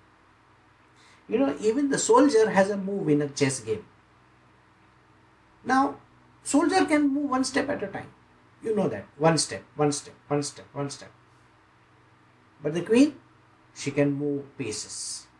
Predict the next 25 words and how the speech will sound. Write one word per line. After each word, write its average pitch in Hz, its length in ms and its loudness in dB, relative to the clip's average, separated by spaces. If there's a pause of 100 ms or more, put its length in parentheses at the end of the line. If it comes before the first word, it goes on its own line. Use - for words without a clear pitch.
(1120)
The 143 80 -4
bishop, 214 440 4
the - 140 0
horse. 247 560 2 (1300)
You - 80 -4
know, 415 200 6
the 254 140 6
different, 311 320 0
different 285 300 0
stages 233 500 2
that 214 240 4
these 156 580 -4 (340)
coins 170 360 0
can 139 280 -4
move. 160 220 -8 (260)
So 175 120 -10
in 165 160 -2
our 160 240 6
world, 143 400 -2 (280)
everybody 202 560 2
has 170 220 0
been 170 240 -10
given 156 360 4
a 185 100 -2
move. 170 360 -2